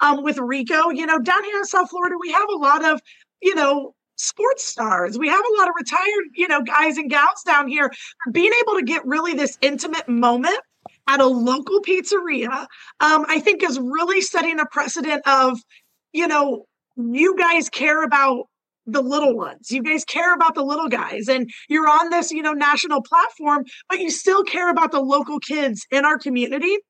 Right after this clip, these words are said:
And I think that, that that's something incredible. So at this event, we're gonna have a silent auction, live auction. We're gonna have giveaways, the Q and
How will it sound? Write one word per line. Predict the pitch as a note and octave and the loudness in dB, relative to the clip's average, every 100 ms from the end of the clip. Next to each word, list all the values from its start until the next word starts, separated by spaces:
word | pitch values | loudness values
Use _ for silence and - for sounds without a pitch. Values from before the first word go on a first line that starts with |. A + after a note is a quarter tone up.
| _ _ - | _ _ -2
And | F4 | 0
I | F4 | 0
think | F4 | -2
that, | E4+ E4+ | -2 0
that | D4+ | 0
that's | D#4 C#4+ | 2 -2
something | D4 C4 | -4 -6
incredible. | - D4 A3+ G#3 | -2 -2 -2 -4
So | - D#4 - - - | 0 0 0 -12 -6
at | C#4 | 0
this | G4+ | 2
event, | G4 F4+ | 2 0
we're | D#4+ | 0
gonna | D4 C4 | 0 -2
have | |
a | E4+ | -2
silent | F4 D#4+ D4 | 0 2 2
auction, | B3 - A#3+ | -2 -2 -2
live | B3 E4+ F4 E4+ | 0 2 4 4
auction. | C#4+ C4 - B3 G#3+ | 2 2 -2 -4 -8
We're | - - - E4 | -12 -20 -12 -2
gonna | D4+ | -2
have | G#3 | 0
giveaways, | G4 F4 D4 C#4 A#3+ A3+ | 2 2 4 4 2 0
the | G#3 | -4
Q | - G#4 F#4+ | -2 2 2
and | F4 | 2